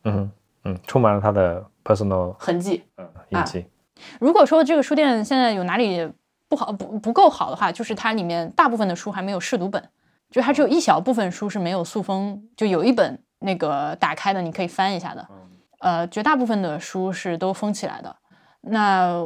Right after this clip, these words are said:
Speaker 2: 我其实有几本书看封面，我觉得还蛮感兴趣，但我，但不知道，就是我没法翻开看一眼。
Speaker 1: 嗯，
Speaker 2: 然后
Speaker 1: 回头可以是多抓鱼上买。
Speaker 2: <laughs> 哎，等会儿，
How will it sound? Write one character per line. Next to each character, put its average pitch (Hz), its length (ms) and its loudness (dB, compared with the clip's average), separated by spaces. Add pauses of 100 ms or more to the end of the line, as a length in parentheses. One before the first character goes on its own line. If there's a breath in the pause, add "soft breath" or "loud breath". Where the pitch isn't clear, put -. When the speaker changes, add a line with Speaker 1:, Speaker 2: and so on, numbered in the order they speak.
(140)
Speaker 2:
我 190 240 -2
其 294 200 -2
实 392 160 0
有 190 200 0
几 254 120 -4
本 294 140 2
书 262 180 -4
看 277 180 -4
封 311 140 0
面， 302 180 2
我 180 80 -2
觉 180 100 -2
得 202 60 -2
还 240 80 -2
蛮 214 180 -2
感 247 160 -4
兴 202 160 -6
趣， - 180 -14
但 214 160 -2
我， 160 320 -6 (420)
但 233 140 2
不 269 80 2
知 302 60 6
道， 220 180 6 (100)
就 - 120 -4
是 226 80 4
我 214 60 6
没 196 140 2
法 285 100 2
翻 311 120 0
开 330 120 4
看 381 220 0
一 175 40 0
眼。 - 180 -10
Speaker 1:
嗯， 101 200 -6 (140)
Speaker 2:
然 196 100 4
后 - 20 6
Speaker 1:
回 107 60 8
头 107 80 6
可 104 100 4
以 98 60 6
是 101 360 0 (140)
多 110 100 0
抓 101 100 4
鱼 90 100 -2
上 92 120 -4
买。 85 100 -14 (280)
Speaker 2:
<laughs> - 240 -20
哎， 226 80 2 (120)
等 214 100 4
会 165 260 4
儿， - 40 4